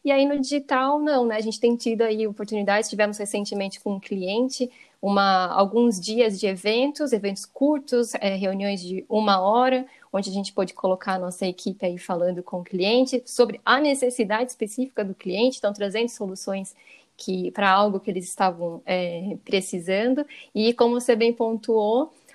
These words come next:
a questão do, do digital permite também que a gente traga, é,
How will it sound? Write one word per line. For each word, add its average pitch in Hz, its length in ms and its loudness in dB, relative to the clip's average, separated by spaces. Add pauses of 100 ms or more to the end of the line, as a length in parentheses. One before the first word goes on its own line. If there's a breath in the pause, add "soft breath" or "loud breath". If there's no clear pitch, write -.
a 220 100 4
questão 226 640 2
do, 202 800 2
do 208 220 -2
digital 214 560 2
permite 269 580 2
também 269 420 -2
que 285 80 -6
a 285 40 -2
gente 269 220 -8
traga, 233 400 -4 (340)
é, 208 160 -6